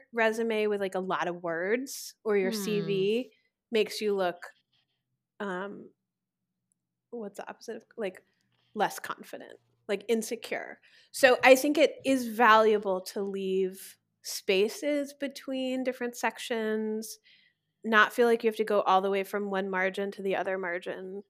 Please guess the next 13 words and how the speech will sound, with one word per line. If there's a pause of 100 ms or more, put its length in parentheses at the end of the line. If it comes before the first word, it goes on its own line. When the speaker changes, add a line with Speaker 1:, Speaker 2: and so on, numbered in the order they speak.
(160)
Speaker 1:
crowding
the
page
with
lots
and
lots
of
text. (1500)
Speaker 2:
Wow,
interesting. (420)
Speaker 1:
I
think,